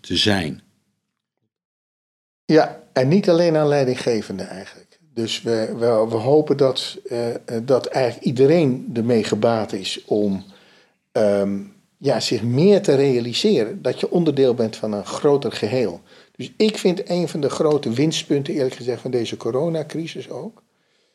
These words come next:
Speaker 2: dat heel veel gewone mensen zich moesten realiseren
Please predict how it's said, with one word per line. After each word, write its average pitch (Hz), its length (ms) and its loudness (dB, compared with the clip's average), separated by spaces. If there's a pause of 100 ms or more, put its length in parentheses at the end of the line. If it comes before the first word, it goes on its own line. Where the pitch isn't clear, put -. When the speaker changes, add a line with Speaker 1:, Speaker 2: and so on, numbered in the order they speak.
(460)
Speaker 2:
dat 139 460 2
heel 247 520 4
veel 202 440 4
gewone 165 420 0
mensen 143 540 -2 (120)
zich - 360 -2
moesten 156 600 4
realiseren 202 840 0